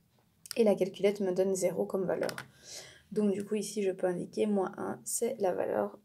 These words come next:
correcte. Alors, je descends le un. Un fois moins un, moins un. Trois plus moins un, deux. Deux fois moins un, moins deux. Deux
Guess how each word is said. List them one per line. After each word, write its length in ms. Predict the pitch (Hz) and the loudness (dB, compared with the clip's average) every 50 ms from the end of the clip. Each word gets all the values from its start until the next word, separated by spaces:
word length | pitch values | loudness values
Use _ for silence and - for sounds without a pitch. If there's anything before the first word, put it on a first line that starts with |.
| _ _ _ _ _ _ _ _ _ _ _ _ _ _ _ _ _ _ _ _ _ _ _ _ _ - - _ _ - _ _ _ - _ _ _ | _ _ _ _ _ _ _ _ _ _ _ _ _ _ _ _ _ _ _ _ _ _ _ _ _ -20 -20 _ _ -20 _ _ _ -20 _ _ _
correcte. 460 | - - 185 180 - - - - - - - - - - - _ _ _ _ - - - - - - - - - - - _ - | -2 0 0 0 -2 -4 -12 -2 0 0 0 0 -4 -10 -18 _ _ _ _ -6 -6 -6 -16 -20 -20 -20 -20 -20 -20 -12 _ -2
Alors, 340 | 226 208 170 - - - - - _ _ - - _ _ _ _ - _ _ _ - - - | 2 2 2 0 0 -4 -12 -18 _ _ -20 -20 _ _ _ _ -20 _ _ _ -20 -14 -4
je 140 | 208 220 233 | 4 4 6
descends 320 | 220 226 220 226 220 208 | 8 8 6 6 2 0
le 140 | 202 190 - - | 0 0 -2 -2
un. 240 | 202 196 214 233 226 - - - _ _ _ _ _ _ _ _ _ _ _ _ _ _ _ _ _ _ _ _ _ _ _ _ _ | -4 -4 -4 -4 -8 -12 -18 -20 _ _ _ _ _ _ _ _ _ _ _ _ _ _ _ _ _ _ _ _ _ _ _ _ _
Un 180 | - 208 208 | -2 -2 -2
fois 200 | 208 - - 208 | -2 0 0 0
moins 320 | 202 196 196 190 190 180 185 | 2 2 2 2 2 2 2
un, 200 | 190 196 196 - - - _ _ | 2 2 0 -6 -12 -20 _ _
moins 340 | - 190 190 190 190 190 190 | -8 -4 -2 0 0 0 -2
un. 120 | 214 - - _ _ _ _ _ _ _ _ _ - _ _ _ _ _ _ _ _ _ _ _ _ | -6 -10 -12 _ _ _ _ _ _ _ _ _ -20 _ _ _ _ _ _ _ _ _ _ _ _
Trois 280 | - - - 214 208 | -8 -2 0 0 0
plus 240 | 208 - 214 202 208 | 0 -2 -6 -4 -2
moins 300 | 208 196 196 190 190 180 | -2 0 0 2 2 2
un, 240 | 190 190 196 196 - _ _ _ _ _ | 2 0 0 -2 -4 _ _ _ _ _
deux. 400 | 202 180 165 170 170 160 - - - _ _ - | -8 -6 -4 -2 -2 -2 -4 -6 -12 _ _ -16
Deux 260 | 190 180 190 202 202 | -2 0 2 2 2
fois 180 | 202 - 208 202 | 0 -4 -4 -2
moins 380 | 190 185 185 185 185 180 185 | 0 2 2 0 0 0 0
un, 200 | 185 185 196 202 - _ _ _ _ _ | 0 -2 -2 -4 -8 _ _ _ _ _
moins 300 | - 180 180 180 180 175 | -6 -4 -2 -2 -2 -2
deux. 200 | 175 208 - 226 - - _ _ _ _ | -4 -8 -10 -10 -12 -16 _ _ _ _
Deux 460 | - 180 175 190 202 202 - 202 - | -10 -2 4 6 6 6 6 4 0